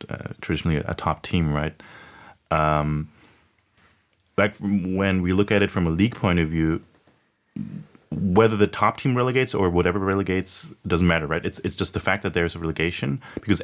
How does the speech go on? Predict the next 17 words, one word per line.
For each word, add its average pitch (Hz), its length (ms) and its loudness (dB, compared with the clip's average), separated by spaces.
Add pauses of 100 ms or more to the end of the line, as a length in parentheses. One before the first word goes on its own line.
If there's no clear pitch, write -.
every 104 240 0
team 98 420 0
is - 280 -4 (300)
part 92 180 -2
of 82 60 0
the 85 120 2
ecosystem 107 640 -2 (580)
and, 85 520 0
um, 80 460 0 (1200)
is, 95 580 2 (920)
is, 90 580 0
uh, 87 1120 0 (640)
something 104 720 2
we, 95 800 0 (220)
we 95 100 0
feel 95 240 2
like, 95 340 0